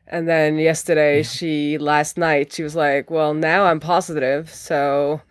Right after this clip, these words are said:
Speaker 1: tomorrow I have a talk digitally, luckily, but I'm doing a talk. So after the talk tomorrow, I'm gonna try to do one of those, um, drop-in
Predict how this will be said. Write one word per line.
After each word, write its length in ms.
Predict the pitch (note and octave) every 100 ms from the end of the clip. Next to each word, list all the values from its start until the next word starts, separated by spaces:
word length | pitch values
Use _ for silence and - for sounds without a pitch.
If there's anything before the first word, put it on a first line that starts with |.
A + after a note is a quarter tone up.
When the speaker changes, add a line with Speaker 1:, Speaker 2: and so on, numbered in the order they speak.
| _ _ - _ _
Speaker 1:
tomorrow 540 | - F3 G3 A3 F3+ E3
I 120 | E3+
have 200 | F3 E3+
a 100 | D3
talk 400 | - F#3 G3 A#3
digitally, 640 | - A3 G3+ F3 C#3 G3+ D4 _
luckily, 540 | D#3 D#3+ D#3 G#3+ C4+ -
but 240 | F#3+ D#3+
I'm 160 | C3+ F3
doing 240 | F#3 F3
a 40 | E3
talk. 420 | - G3 G#3 -
So 260 | - E3+ D#3
after 360 | - E3 - D#3+
the 100 | E3
talk 300 | - D#3 -
tomorrow, 360 | E3 D#3 D3+
I'm 100 | D3+
gonna 180 | D3+ D3
try 260 | - D3+ D3
to 60 |
do 120 | D3+ C#3
one 160 | C#3+
of 100 | C3
those, 400 | B2+ C3+ D3+ - -
um, 300 | C#3 G#2+ D3+
drop-in 540 | E3 D3+ D3 B2+ F3+